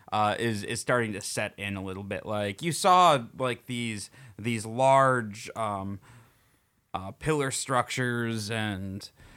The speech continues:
l-, massive buildings and almost looking like temples and stuff. Um, and as you're starting to climb down, you're realizing that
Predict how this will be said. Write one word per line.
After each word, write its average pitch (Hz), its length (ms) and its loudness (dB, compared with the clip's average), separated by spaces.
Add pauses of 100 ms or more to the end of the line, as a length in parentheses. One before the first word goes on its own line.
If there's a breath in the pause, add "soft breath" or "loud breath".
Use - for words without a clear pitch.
(160 loud breath)
l-, 110 180 -10
massive 117 1040 0
buildings 107 680 -2
and 104 180 -2
almost 107 420 0
looking 117 240 -2
like 107 180 -6
temples 107 540 -4
and 107 160 -6
stuff. 107 400 -4 (280 loud breath)
Um, 107 280 2
and 127 100 -4
as 151 220 2
you're 160 80 2
starting 147 300 4
to 123 60 2
climb 117 340 0
down, 107 460 0 (340 loud breath)
you're 117 140 0
realizing 120 680 2
that 104 300 -2